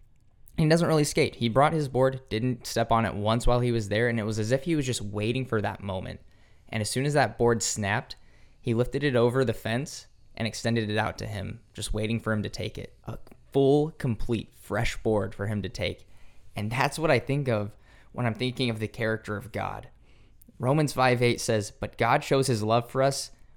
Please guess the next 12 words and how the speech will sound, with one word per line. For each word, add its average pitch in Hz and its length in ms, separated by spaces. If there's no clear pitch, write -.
while 160 380
we 135 140
are 117 80
still 107 260
sinners." - 560
And 117 120
that's 139 200
why 123 300
Christ - 400
died 101 220
for - 200
us. - 280